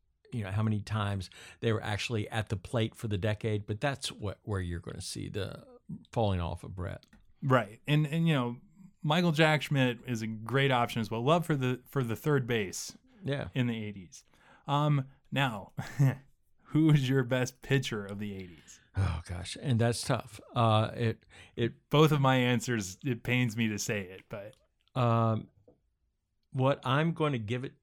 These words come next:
Speaker 1: I mean, I think Nolan Ryan was certainly the most visible and what most people would say was the greatest pitcher of the eighties. But I'm gonna say Dennis Eckersley, uh, because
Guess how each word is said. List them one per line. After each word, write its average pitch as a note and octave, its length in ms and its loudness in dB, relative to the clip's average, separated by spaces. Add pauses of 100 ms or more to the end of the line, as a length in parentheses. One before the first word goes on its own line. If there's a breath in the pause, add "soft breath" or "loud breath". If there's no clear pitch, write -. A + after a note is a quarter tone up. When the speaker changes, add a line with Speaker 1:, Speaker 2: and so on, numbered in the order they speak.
Speaker 1:
I B2+ 80 -2
mean, A#2 160 0
I C#3+ 140 -2
think F#3 260 -4
Nolan C#3 400 4
Ryan G#2+ 460 4
was G2+ 140 0
certainly G2 460 -2 (680 loud breath)
the G#2 560 0 (400)
most G#2+ 400 -2
visible A2+ 1040 2
and G2+ 400 0
what B2 500 -6
most A#2 300 0
people A2 280 0
would G#2+ 220 2
say G2+ 380 0
was F#2+ 240 -2
the G#2 80 -4
greatest F#2 380 -2
pitcher F#2+ 380 -4
of F2+ 380 -10 (420 loud breath)
the G2 180 -2
eighties. F#2+ 440 -6 (200)
But A2 100 -4
I'm B2 100 0
gonna D3+ 120 -2
say A#2+ 180 -4
Dennis G2+ 320 -2
Eckersley, G#2 520 -10 (760 soft breath)
uh, G#2 360 2
because G#2+ 720 0